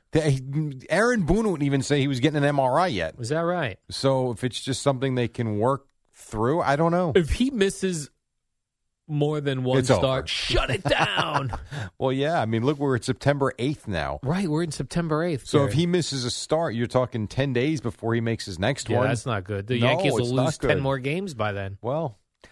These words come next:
Speaker 1: uh, this team is puzzling to me. They
Speaker 2: Shut it
Speaker 1: really are.
Speaker 2: down.
Speaker 1: I, I cannot get over how a team can look, especially with the lineup they have, can look so incredibly dominant for two, more than two weeks,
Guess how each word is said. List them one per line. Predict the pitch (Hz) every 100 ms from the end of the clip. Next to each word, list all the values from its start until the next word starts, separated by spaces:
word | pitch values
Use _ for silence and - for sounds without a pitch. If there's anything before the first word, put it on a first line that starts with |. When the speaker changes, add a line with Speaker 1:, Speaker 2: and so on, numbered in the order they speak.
| -
Speaker 1:
uh, | 131
this | 127 170
team | - 196 180
is | 117
puzzling | - 104 110 90 82
to | 82
me. | 73 71 -
They | 135
Speaker 2:
Shut | 139 131
it |
Speaker 1:
really | 165 123
are. | 98
Speaker 2:
down. | 101 92 76 73
Speaker 1:
I, | 120 131 120 165
I |
cannot | - 139 120 117 147 -
get | 139
over | 123 104 101
how | 95 98
a |
team | 92 - 123 120
can | 120
look, | 101 95 90 - - _ _ _ -
especially | 147 214 220 208
with | 165 -
the |
lineup | 76 82 110 101 -
they | 82
have, | 76 73 71 _ _ _ _
can | 151 131
look | 120 -
so | - - 170 190
incredibly | 156 - 139 139 120 107 78 76 _
dominant | - 147 151 110 82 73
for | 117
two, | 101 - - 180 190
more | 156 175 233
than | 208
two | 151 - 185
weeks, | 151 107 - -